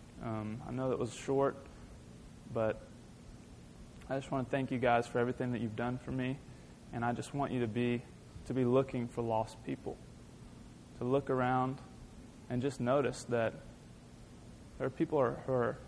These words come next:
hurting inside, um, and it's our job to relentlessly pursue them,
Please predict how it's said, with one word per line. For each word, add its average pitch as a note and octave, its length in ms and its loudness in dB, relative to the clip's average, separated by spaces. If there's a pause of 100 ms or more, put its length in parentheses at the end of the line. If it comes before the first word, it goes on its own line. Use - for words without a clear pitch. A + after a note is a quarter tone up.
hurting C#3+ 340 2
inside, A2 520 4 (640)
um, A2 360 -2 (1300)
and A#2 80 -2
it's A#2 200 0
our C3 140 8
job B2 360 4
to A#2+ 140 -2 (360)
relentlessly B2+ 760 2
pursue A#2 460 0
them, G#2+ 200 -2